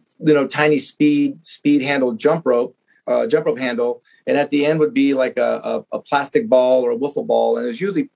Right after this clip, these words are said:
shorter than what we use. And that was for athletes that competed in speed rope competitions, right? And they're literally trying to turn as many revolutions as they can in thirty seconds,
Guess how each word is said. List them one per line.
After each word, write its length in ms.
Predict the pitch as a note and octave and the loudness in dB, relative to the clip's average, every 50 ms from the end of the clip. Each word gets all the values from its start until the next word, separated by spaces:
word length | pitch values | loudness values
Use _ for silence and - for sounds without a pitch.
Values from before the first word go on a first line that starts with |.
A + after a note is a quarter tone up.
| _ | _
shorter 420 | - - - - E3 D#3+ D#3+ D#3 D3 | -12 -6 0 2 4 4 4 4 2
than 120 | C3+ C3 B2+ | 2 0 -2
what 140 | A2+ A2+ | -2 -2
we 100 | C3 C#3+ | 0 0
use. 340 | C#3+ C3 B2 A#2 A2+ A2+ - _ _ - - - - _ _ _ | 2 2 0 -2 -2 -4 -8 _ _ -20 -20 -20 -20 _ _ _
And 440 | - C3+ C3+ C#3 C#3 C#3 C3+ C3 C3+ - - | -2 0 2 2 2 2 2 0 0 -2 0
that 160 | B2 D3+ F3 | 0 2 4
was 180 | G#3+ A3 - - | 2 2 0 0
for 320 | - E3 D#3 D3+ C#3 - - _ - | 0 2 2 2 2 0 -4 _ -2
athletes 440 | C3 D3 D#3+ D#3+ - D#3 - - - | 0 0 0 0 -2 -4 -4 -4 -4
that 160 | B2+ - - | -6 -4 -2
competed 560 | C3+ B2+ B2 - - E3+ F3+ E3+ E3 C#3+ C3 | -4 -4 -2 -2 -2 0 0 2 2 2 2
in 160 | C3 B2+ A#2+ | 2 0 -2
speed 380 | A2+ - - - - F#3 F#3 D#3 | -4 -6 -4 -2 0 2 2 4
rope 220 | C#3+ C3 A#2 - | 2 2 2 0
competitions, 640 | - B2 A2 - F#2+ - A#2 A2 - - G2+ G2+ - | -2 -4 -6 -6 -4 -4 -4 -2 -2 -4 -6 -2 0
right? 340 | A2+ A#2 B2 C3 C3+ - | 2 2 2 2 0 0
And 80 | A2+ A#2 | 0 2
they're 140 | B2+ C3 C3+ | 2 4 4
literally 400 | C3+ D3 F3+ G3+ G3+ G3+ F#3+ D#3+ | 4 4 4 4 4 4 2 0
trying 360 | - - D#3 D3 C#3+ C#3+ C3+ | 0 -2 0 0 0 0 -2
to 340 | - - - C3+ B2+ A#2+ A2 | -2 -2 0 0 0 0 -4
turn 300 | - - - D#3 D3+ C3+ | -6 -2 0 0 2 2
as 120 | A#2 A2+ B2 | 0 -4 -6
many 280 | D3+ E3 F3+ F3+ F#3+ | -4 -2 0 0 0
revolutions 600 | F3 F3 D#3+ D3 D3+ D3 D#3 D#3 D3 - C#3+ C3+ | 2 2 0 2 2 0 0 0 -2 -2 -6 -6
as 60 | B2 | -4
they 140 | A#2 C3 C3 | -4 -4 -6
can 560 | C3 - - D3+ D3 C#3+ C3 B2 A#2+ A#2 A2+ - _ _ _ _ _ _ - | -6 -4 -2 0 0 2 2 0 0 -2 -4 -6 _ _ _ _ _ _ -4
in 260 | C3 C3 C3 B2 A#2 | -2 0 0 0 -2
thirty 340 | - - - E3+ E3+ E3 D#3+ | -2 -2 0 2 2 2 0
seconds, 720 | D3 - - D3+ D3 - D3 D3 C#3+ C#3 C3+ C3 - - | 0 2 2 2 2 2 0 -2 -2 -2 -4 -6 -8 -12